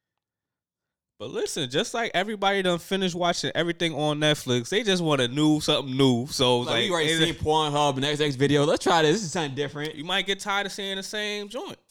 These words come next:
Speaker 2: Damn.
Speaker 1: I remember I was speaking to a, a friend of mine, whatever, on the phone. He's like, "Yo, bro, like, I know Pornhub did the, you know, got the free premium and stuff. They was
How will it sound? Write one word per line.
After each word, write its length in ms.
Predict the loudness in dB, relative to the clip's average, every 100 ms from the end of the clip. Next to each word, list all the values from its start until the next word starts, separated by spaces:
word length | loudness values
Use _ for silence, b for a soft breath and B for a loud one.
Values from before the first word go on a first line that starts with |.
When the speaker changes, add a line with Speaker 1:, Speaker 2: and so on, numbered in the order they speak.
| _ _ _ _
Speaker 2:
Damn. 240 | -14 -12 -8
Speaker 1:
I 40 |
remember 260 | -2 2 4
I 80 | 4
was 80 | 2
speaking 220 | -2 -4
to 120 | 0
a, 160 | 2 2
a 140 | 0 -4
friend 300 | -2 -2 -2
of 40 |
mine, 360 | 0 0 0 0
whatever, 240 | 0 0
on 140 | -2 -4
the 40 |
phone. 360 | -4 -4 -2 -2
He's 80 | 0
like, 200 | 0 2
"Yo, 300 | 4 4 2
bro, 300 | 0 0 0
like, 300 | -2 -6 -10 _ -20 B B B B -10
I 100 | -2
know 380 | 2 2 0 -8 _ -4
Pornhub 440 | 0 2 2 2
did 160 | 0 -2
the, 100 | -4 -8 -10
you 80 | -6
know, 160 | -6
got 180 | -4 -6
the 60 | -6
free 260 | -6 -4
premium 520 | -2 0 0 0 -2 -2
and 100 | -4
stuff. 300 | -2 -2 0
They 140 | -2
was 100 | -4